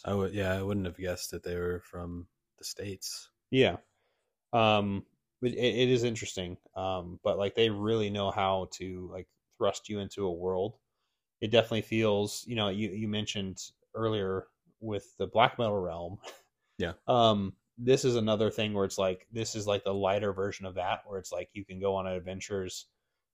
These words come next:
Speaker 2: in a Middle Earth type of role. Like, this is, like, this would be, like, my, my fantasy record of, of the year.
Speaker 1: For going on quests.
Speaker 2: This is a quest album.
Speaker 1: Yes.
Speaker 2: You gotta follow your nose.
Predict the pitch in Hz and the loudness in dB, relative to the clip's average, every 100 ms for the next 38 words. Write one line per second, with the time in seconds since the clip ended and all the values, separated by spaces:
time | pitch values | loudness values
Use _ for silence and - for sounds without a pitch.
0 | _ - 104 90 98 95 92 - 107 113 | _ -4 -2 0 0 2 0 -4 -2 2
1 | 117 107 107 104 - - 104 104 - 110 | 4 4 2 0 -10 -2 0 0 0 0
2 | 95 92 - - _ _ _ _ - 123 | 0 -2 -12 -20 _ _ _ _ -2 4
3 | 101 87 101 104 - 123 135 117 113 110 | 4 4 2 0 2 2 2 2 2 2
4 | - 117 - 123 113 101 98 - 104 98 | 0 -4 0 0 0 0 0 0 -2 0
5 | 98 95 - _ 98 98 - 104 101 - | 0 -4 -12 _ -4 -4 2 2 2 -2
6 | 98 95 90 95 92 101 - 95 90 87 | -2 -2 -2 -2 -4 -6 -4 -2 -2 -4
7 | - _ _ _ 98 92 92 92 - - | -14 _ _ _ -6 -4 -6 -6 -8 -12
8 | _ _ _ _ - - - 117 113 110 | _ _ _ _ -20 -20 -4 -4 4 6
9 | 110 110 110 113 113 - 143 131 - - | 6 4 4 2 2 4 4 6 6 6
10 | - - - - - - - 123 104 104 | 4 6 6 6 0 -4 -4 -4 -4 -6
11 | - 143 - - 92 87 85 104 _ - | 2 2 2 -2 -6 -6 -10 -14 _ -2
12 | 117 - - - - - _ _ _ _ | -2 0 -4 -4 -6 -10 _ _ _ _
13 | _ 127 107 - 107 113 131 147 160 110 | _ 2 2 4 4 6 6 4 2 0
14 | - - | -2 -12